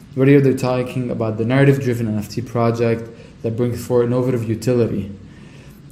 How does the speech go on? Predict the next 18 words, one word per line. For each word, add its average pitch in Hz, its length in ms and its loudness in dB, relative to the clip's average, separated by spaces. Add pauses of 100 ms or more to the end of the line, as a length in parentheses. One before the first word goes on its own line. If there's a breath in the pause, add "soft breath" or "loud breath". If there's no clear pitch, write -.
And 123 120 -2
then 139 140 4
the 135 60 4
project 143 440 2
founder 135 440 2
is 110 100 -4
Joshua 123 600 0
Kezer. 113 580 -2
Josh 123 400 2
has 110 220 -6
years 120 200 0
of 107 120 -6
award-winning 117 560 -2
experience 120 400 -6
in 107 100 -4
the 101 60 -4
film 147 280 0
industry, 135 540 -2